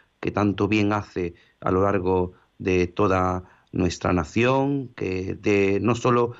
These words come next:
en cada día en directo, sino a través de los podcasts, este programa, pues, se queda guardado y muchos oyentes después lo escuchan, pues que pongas a los pies de la Virgen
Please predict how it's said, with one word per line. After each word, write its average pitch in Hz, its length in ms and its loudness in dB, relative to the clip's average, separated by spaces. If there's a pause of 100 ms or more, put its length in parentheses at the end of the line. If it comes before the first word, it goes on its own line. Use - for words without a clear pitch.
(200)
en 113 240 0
cada 107 380 2
día 104 320 0
en 101 120 -2
directo, 127 600 0
sino 98 360 -2
a 98 80 0
través 98 260 0
de 95 80 2
los 92 180 -2
podcasts, 117 680 -2 (220)
este - 240 -4
programa, 98 440 0
pues, 95 180 -4
se 85 120 -6
queda 98 260 2
guardado 95 480 -2
y 98 40 0
muchos 95 360 -4
oyentes 95 380 0
después 92 300 0
lo 92 80 2
escuchan, 135 580 0 (400)
pues 101 160 -2
que 110 160 -2
pongas 90 500 -2 (300)
a 110 120 -2
los 95 160 0
pies 117 240 0
de 110 80 0
la 87 80 0
Virgen 101 640 0